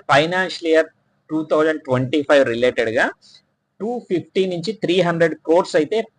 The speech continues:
పెయింటింగ్ డివిజన్ కి సంబంధించి సేల్స్ ని అయితే టార్గెట్ గా పెట్టుకున్నట్టు వీళ్ళు ప్రకటించడం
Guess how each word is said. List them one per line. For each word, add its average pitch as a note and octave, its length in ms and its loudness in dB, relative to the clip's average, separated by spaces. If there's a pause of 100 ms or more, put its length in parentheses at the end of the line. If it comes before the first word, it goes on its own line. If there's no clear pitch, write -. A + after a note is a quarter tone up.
పెయింటింగ్ G3 640 0 (920)
డివిజన్ D3+ 380 0
కి D3+ 120 -6
సంబంధించి C3 500 -4 (160)
సేల్స్ E3 340 0
ని E3 100 -6
అయితే F3 160 -6 (500)
టార్గెట్ E3 500 -2
గా D#3+ 140 6
పెట్టుకున్నట్టు C3 560 -4 (120)
వీళ్ళు D3+ 280 0 (1080)
ప్రకటించడం D#3 540 -2